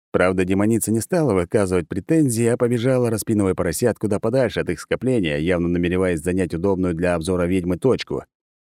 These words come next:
"За ней!" — бодро взревел я. "Бьем всех простыми ударами! Чистим местность!" Вовремя. Облако заклинания, действующего всего десяток секунд, перекрыло извергающийся поток противников,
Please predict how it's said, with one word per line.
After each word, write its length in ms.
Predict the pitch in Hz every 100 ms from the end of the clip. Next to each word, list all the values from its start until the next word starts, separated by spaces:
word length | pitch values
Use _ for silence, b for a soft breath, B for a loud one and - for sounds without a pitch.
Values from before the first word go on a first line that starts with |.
| -
"За 200 | - 143
ней!" — 420 | 190 202 196 139 _ -
бодро 320 | 98 78 78
взревел 400 | 73 85 82 73
я. 180 | 69 - _ _ _ -
"Бьем 300 | 101 185 170
всех 260 | 156 196 -
простыми 320 | 165 - 170
ударами! 540 | 170 175 135 101 78 - _ _
Чистим 400 | - 185 - 180
местность!" 560 | 185 175 - 90 - - _ _ _ _ -
Вовремя. 640 | 69 71 73 76 69 67 - _ _ _ _ _ -
Облако 460 | 101 120 107 104 101
заклинания, 720 | 92 85 90 98 98 95 90
действующего 680 | 82 92 - 90 80 85 76
всего 240 | - 87
десяток 460 | 80 76 80 78 -
секунд, 400 | 76 101 95 - _ _
перекрыло 540 | 127 117 - 120 117 104
извергающийся 720 | 95 95 95 92 - 85 80
поток 320 | 71 - 85
противников, 720 | - 78 117 120 92 - 65